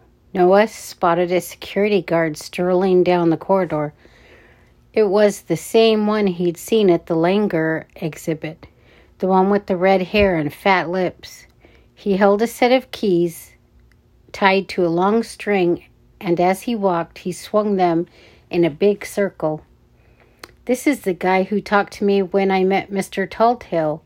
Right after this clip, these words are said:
He's weird." "Keep your eyes on him," Ella said. The scouts were sitting on a bench in a theater that was less than thirty feet from the Chamber of Lights.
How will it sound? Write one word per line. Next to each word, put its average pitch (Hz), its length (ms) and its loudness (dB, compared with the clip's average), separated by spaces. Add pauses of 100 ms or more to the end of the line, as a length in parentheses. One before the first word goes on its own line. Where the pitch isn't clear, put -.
(260)
He's 254 320 -8
weird." 175 480 -2 (720)
"Keep - 320 -2
your 208 160 2
eyes 226 340 0
on 185 220 -2
him," 151 460 -4 (180)
Ella 170 260 -4
said. 165 400 -4 (800)
The - 60 -8
scouts - 580 0
were 226 100 0
sitting 208 400 -2
on 190 160 2
a 175 60 2
bench 196 460 0
in 175 100 2
a 160 60 0
theater 175 580 -2 (360)
that 175 180 0
was 180 180 -6
less 202 300 -2
than 165 300 -2
thirty 233 420 -4
feet - 400 -8
from 180 260 -2
the 170 80 0
Chamber 185 420 -2
of 165 160 -6
Lights. 170 520 -6